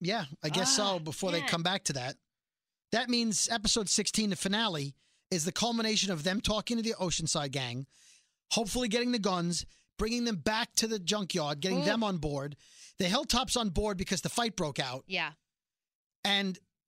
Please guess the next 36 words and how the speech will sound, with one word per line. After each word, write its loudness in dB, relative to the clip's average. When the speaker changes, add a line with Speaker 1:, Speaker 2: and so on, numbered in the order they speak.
Speaker 1:
I'm 0
sorry, 2
the -4
Speaker 2:
The -2
Speaker 1:
Kingdom. 2
Speaker 2:
Kingdom. -6
Speaker 1:
And 2
the 2
Hilltop 2
gets 0
on 2
board 0
when -2
they -2
steal 0
their 0
doctor. -4
Speaker 2:
<sighs> -10
Speaker 1:
And 2
that 2
puts 2
everybody 0
in 2
motion 0
for -2
them 0
to, -2
at 2
the 0
finale, 2
be 0
ready 0
to 0
go 0
to 0
war, 0